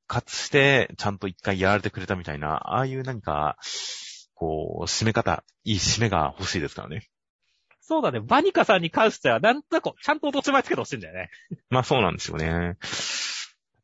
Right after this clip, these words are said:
Speaker 1: 戦いが大好きでやられるのも本望みたいな、あのままやられると本当にちょっと勝ち逃げ感があるんで、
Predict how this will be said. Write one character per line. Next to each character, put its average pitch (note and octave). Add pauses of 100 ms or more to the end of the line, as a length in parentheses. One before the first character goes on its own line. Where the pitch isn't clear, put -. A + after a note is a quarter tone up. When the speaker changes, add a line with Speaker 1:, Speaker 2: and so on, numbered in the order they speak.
(140)
Speaker 1:
戦 A2
い G#2
が G#2
大 G#2
好 -
き -
で D#2
や F2
ら G#2
れ G2+
る G#2
の D#2+
も C#2+
本 F2
望 D2
み D#2
た D2+
い D2+
な、 -
あ G2
の B2
ま C3+
ま C3
や A#2+
ら A#2
れ A2+
る A2+
と A2
本 A2+
当 A2
に G#2
ち -
ょ -
っ -
と D#2 (180)
勝 -
ち G2+
逃 G2+
げ G2+
感 D#2+
が C#2+
あ C#2
る C#2
ん C#2
で、 D#2+